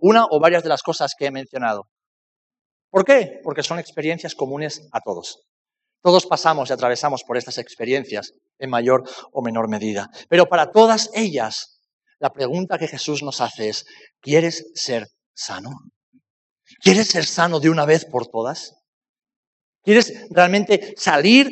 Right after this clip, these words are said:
del lugar de la miseria y la pobreza espiritual que representa Betesda y vivir verdaderamente en la gracia que solo el Hijo de Dios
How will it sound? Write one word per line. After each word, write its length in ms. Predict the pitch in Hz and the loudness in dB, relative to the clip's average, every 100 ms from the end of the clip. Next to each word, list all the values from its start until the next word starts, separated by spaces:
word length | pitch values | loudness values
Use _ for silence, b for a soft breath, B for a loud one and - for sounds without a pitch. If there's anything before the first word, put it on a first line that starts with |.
| 269 | -2
del 220 | 175 190 | 2 4
lugar 400 | 175 165 147 220 | 4 4 6 6
de 60 | 220 | 6
la 100 | 202 | 2
miseria 400 | 160 - 208 226 | 0 0 2 4
y 40 | |
la 120 | 214 160 | 4 4
pobreza 320 | 151 190 220 | 4 4 4
espiritual 580 | - 196 185 160 170 196 | 0 -2 0 4 4 6
que 100 | 202 | 2
representa 520 | 180 160 208 208 208 | 2 0 0 4 4
Betesda 520 | 175 - - 220 277 B B | 4 2 4 6 4 B B
y 80 | 226 | 0
vivir 300 | 208 202 262 | 2 6 6
verdaderamente 600 | 233 220 214 226 233 240 | 6 8 6 6 2 2
en 100 | 214 | 4
la 120 | 190 | 6
gracia 460 | 170 220 277 294 277 | 6 6 4 4 2
que 100 | 233 | 2
solo 240 | - 240 | 4 6
el 80 | 226 | 6
Hijo 220 | 262 - 220 | 4 6 4
de 100 | 208 | 6
Dios 260 | 226 240 | 4 2